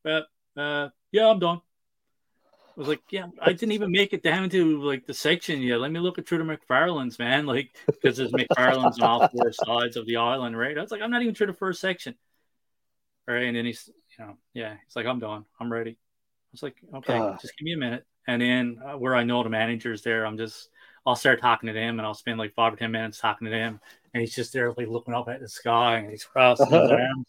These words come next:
Speaker 1: He's like, "Okay, dude, we're going, we're gonna go now."
Speaker 2: Yeah, dude, that's
Speaker 1: Like,
Speaker 2: so funny.
Speaker 1: finally.
Speaker 2: That's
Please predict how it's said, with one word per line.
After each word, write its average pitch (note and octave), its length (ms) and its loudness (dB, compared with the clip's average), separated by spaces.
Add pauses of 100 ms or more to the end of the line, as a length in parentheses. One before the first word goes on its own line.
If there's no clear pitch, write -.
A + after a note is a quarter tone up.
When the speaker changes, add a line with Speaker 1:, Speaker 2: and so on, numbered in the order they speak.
Speaker 1:
He's A#2+ 100 -12
like, C#3+ 160 -2 (440)
"Okay, D#3 260 6
dude, C3+ 320 4 (140)
we're C3+ 140 0
going, B2+ 300 2 (240)
we're B2+ 140 -4
gonna B2+ 180 0
go A2 180 0
now." G2 180 -10 (800)
Speaker 2:
Yeah, F3 500 2
dude, C#3 300 6
that's C3+ 240 6
Speaker 1:
Like, - 40 0
Speaker 2:
so B2 120 6
funny. C3+ 260 4
Speaker 1:
finally. A2+ 200 4
Speaker 2:
That's G2+ 120 -10